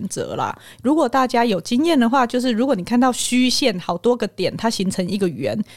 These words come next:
其实你会知道它是圆形，但是其实我们知觉进来的是好多个小点啊，它并不是圆形，是你的大脑自动填补元素跟元素之间的空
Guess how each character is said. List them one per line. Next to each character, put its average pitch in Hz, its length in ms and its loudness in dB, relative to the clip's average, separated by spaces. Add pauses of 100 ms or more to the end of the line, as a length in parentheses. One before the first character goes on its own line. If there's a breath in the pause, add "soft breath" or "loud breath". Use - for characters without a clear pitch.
(180 loud breath)
其 359 160 2
实 415 100 0
你 311 100 2
会 262 140 2
知 233 140 0
道 233 100 4
它 214 140 -2
是 226 100 0
圆 165 320 0
形， - 380 -4
但 415 120 4
是 440 120 4
其 254 120 0
实 254 140 0
我 226 80 2
们 180 140 0
知 269 240 0
觉 190 220 -2
进 226 260 0
来 170 180 -4
的 175 100 -2
是 254 280 -2 (240 soft breath)
好 175 200 -4
多 254 160 0
个 226 120 -2
小 175 240 -2
点 - 280 -2
啊， 101 220 -4
它 294 100 -2
并 269 220 2
不 175 100 -4
是 208 140 -4
圆 175 260 -4
形， - 320 -6 (220 loud breath)
是 370 140 0
你 233 160 2
的 202 60 0
大 269 240 0
脑 202 180 0
自 277 240 0
动 240 220 0
填 190 340 0
补 196 180 -2
元 165 300 -2
素 226 240 0
跟 220 200 0
元 190 200 0
素 233 160 0
之 - 120 -4
间 202 200 0
的 180 80 0
空 214 360 -2